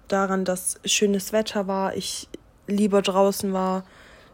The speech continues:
und jetzt auch nicht so viel passiert ist, dass ich, ähm, gesagt hätte, „Yo,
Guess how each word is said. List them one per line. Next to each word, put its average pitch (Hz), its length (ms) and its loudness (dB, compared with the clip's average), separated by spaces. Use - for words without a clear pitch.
und 214 240 8
jetzt 202 220 2
auch 208 120 10
nicht 208 220 2
so 226 320 4
viel 214 200 0
passiert 202 480 0
ist, - 260 -2
dass 190 220 -2
ich, - 320 -4
ähm, 185 400 0
gesagt 185 440 0
hätte, 185 180 -10
„Yo, 185 380 -2